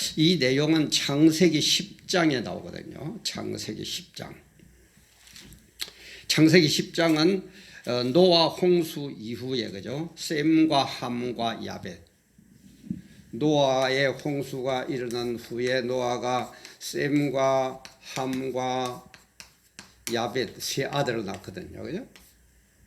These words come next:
그래서 이 세 아들에서 전 세계의 민족이 퍼져나가게 됩니다.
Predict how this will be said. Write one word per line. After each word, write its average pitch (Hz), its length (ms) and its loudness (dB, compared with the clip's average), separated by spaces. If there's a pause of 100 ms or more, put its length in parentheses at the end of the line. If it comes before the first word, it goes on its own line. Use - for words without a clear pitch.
(500)
그래서 151 460 2 (140)
이 214 240 2
세 151 420 4
아들에서 170 760 2
전 165 460 2
세계의 151 600 0
민족이 135 600 -2 (400)
퍼져나가게 117 560 -2
됩니다. - 400 -16